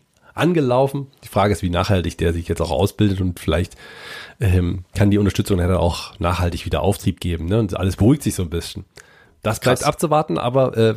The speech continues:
Speaker 1: ist schon ein harter Verfall am Kurs. Natürlich auch wieder zu sehen, wenn der Aufwärtstrend mal bricht,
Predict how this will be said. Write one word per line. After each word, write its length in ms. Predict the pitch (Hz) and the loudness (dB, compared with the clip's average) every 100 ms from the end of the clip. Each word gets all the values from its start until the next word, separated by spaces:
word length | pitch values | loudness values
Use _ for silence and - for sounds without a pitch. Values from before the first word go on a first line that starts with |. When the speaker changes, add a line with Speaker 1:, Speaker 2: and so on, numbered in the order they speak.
| - | -2
Speaker 1:
ist 180 | 120 - | -4 0
schon 160 | 131 | 0
ein 80 | 107 | 2
harter 200 | 110 - | 2 0
Verfall 540 | 113 107 - 110 127 127 | -2 -2 0 2 2 2
am 160 | 107 107 | -2 0
Kurs. 260 | 143 147 | 2 2
Natürlich 300 | 110 - 110 | 0 -2 0
auch 120 | 107 | 0
wieder 140 | 107 98 | 0 -2
zu 100 | 95 | -4
sehen, 220 | 90 104 | 0 0
wenn 120 | 95 | 0
der 180 | 90 90 | 0 0
Aufwärtstrend 460 | 98 107 - 98 85 | 0 0 -2 -4 -2
mal 100 | 85 | -2
bricht, 320 | 104 113 - | 0 -2 -4